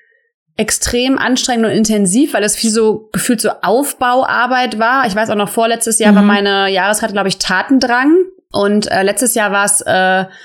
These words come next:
Speaker 1: Romantik, was ich nicht ganz so gefühlt hab, vielleicht in einigen Momenten, aber so,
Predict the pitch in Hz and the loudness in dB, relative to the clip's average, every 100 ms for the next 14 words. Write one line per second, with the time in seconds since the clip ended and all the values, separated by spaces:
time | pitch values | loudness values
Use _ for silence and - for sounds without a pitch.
0 | - 190 196 196 202 285 320 302 226 214 | -8 -2 0 2 2 0 0 -2 -2 -2
1 | - - - - 202 262 285 277 262 262 | -2 -2 -4 -4 -2 0 0 0 2 2
2 | 247 233 226 277 269 - 214 208 196 208 | 0 -2 -2 -2 -2 -2 -2 -2 -2 0
3 | 226 214 214 202 214 240 208 208 202 208 | 0 2 2 2 2 0 0 0 0 -2
4 | 95 69 | -4 -12